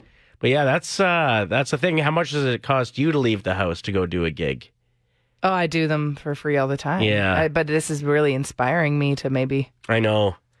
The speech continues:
Speaker 2: maybe,
Speaker 1: Um,
Speaker 2: uh, consider saying, "Mm, yeah, I'll do it if you pay me."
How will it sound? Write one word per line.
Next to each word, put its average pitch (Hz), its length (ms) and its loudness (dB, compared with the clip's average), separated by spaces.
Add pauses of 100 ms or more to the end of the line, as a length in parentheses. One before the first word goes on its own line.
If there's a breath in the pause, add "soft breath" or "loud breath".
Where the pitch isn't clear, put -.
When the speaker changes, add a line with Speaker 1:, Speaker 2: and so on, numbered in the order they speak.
(500 soft breath)
Speaker 2:
maybe, 156 480 2
Speaker 1:
Um, 151 300 2
Speaker 2:
uh, 151 100 -6
consider 160 500 0
saying, 143 440 0 (400)
"Mm, 196 160 2
yeah, 254 180 2
I'll 269 120 2
do 170 180 0
it 175 120 2
if 175 120 -2
you 147 80 0
pay 208 240 -2
me." 185 240 -2